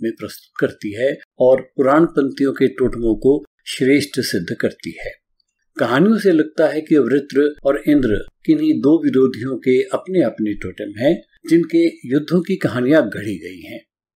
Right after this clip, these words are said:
संभव है वो पौराणिक कहानियां बहुत पुरानी ना भी हों, जिनमें दो या अधिक समूहों के बीच संघर्ष दिखाया जाता है। वो युद्ध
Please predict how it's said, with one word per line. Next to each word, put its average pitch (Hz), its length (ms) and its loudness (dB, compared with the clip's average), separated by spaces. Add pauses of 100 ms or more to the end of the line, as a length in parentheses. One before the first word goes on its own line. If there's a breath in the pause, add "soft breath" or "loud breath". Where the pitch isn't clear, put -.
(220)
संभव 104 500 -6
है 143 280 0 (280)
वो 185 100 4
पौराणिक 143 640 2
कहानियां 117 500 -4
बहुत 135 280 -2
पुरानी 110 360 0
ना 117 200 -2
भी 127 180 -4
हों, 127 340 0 (320)
जिनमें 139 400 4
दो 127 220 2
या 131 160 2
अधिक 117 320 -2
समूहों 120 460 -2
के 127 180 0
बीच 113 320 -2
संघर्ष 113 580 -6
दिखाया 104 420 -6
जाता 92 420 -6
है। 107 120 -8 (720)
वो 143 120 4
युद्ध 147 420 0